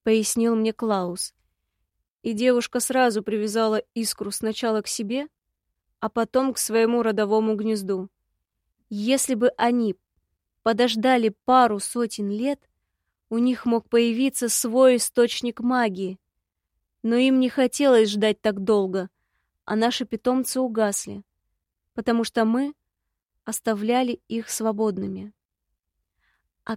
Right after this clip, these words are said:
как выглядел амулет, ради которого она убила своего питомца? Она его убила ради десяти таких амулетов.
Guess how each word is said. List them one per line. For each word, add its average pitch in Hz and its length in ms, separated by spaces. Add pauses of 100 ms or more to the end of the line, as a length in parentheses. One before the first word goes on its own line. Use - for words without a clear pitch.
как 330 300
выглядел 262 560
амулет, 247 460
ради 233 220
которого 247 540
она 226 220
убила 233 320
своего 226 420
питомца? 202 680 (1500)
Она 196 240
его 196 300
убила 196 520 (800)
ради 202 560 (120)
десяти 208 540
таких - 400
амулетов. 196 680